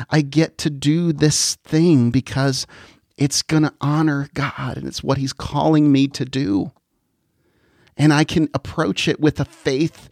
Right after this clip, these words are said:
and, and a, a joy like a child has joy in things, in playing. So in essence, it's kind of like playing. I love seeing a child get totally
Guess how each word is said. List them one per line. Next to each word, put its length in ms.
and, 260
and 240
a, 140
a 120
joy 720
like 220
a 40
child 720
has 300
joy 640
in 420
things, 560
in 220
playing. 640
So 220
in 80
essence, 420
it's 120
kind 300
of 120
like 260
playing. 800
I 60
love 760
seeing 340
a 60
child 420
get 200
totally 500